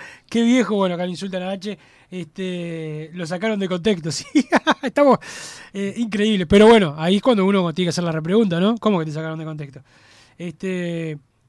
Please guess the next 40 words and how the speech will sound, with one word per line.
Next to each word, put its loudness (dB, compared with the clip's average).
Wilson, 0
es 6
verdad 4
lo 6
de 6
Abel, 6
abrazo. 2
Es -6
verdad 0
que -6
hay -2
una -4
oferta, -6
sí, -10
va -6
a -4
seguir -4
en -4
Peñarol. -8
Es -4
hora 6
de 4
cambiar. 4
Eh, -2
ya 2
es 0
tiempo 2
de 4
que 0
dé 2
un 0
paso -2
al -4
costado. 0
Basta -2
de, -2
de -6
los -2
Balbis 2
de, -4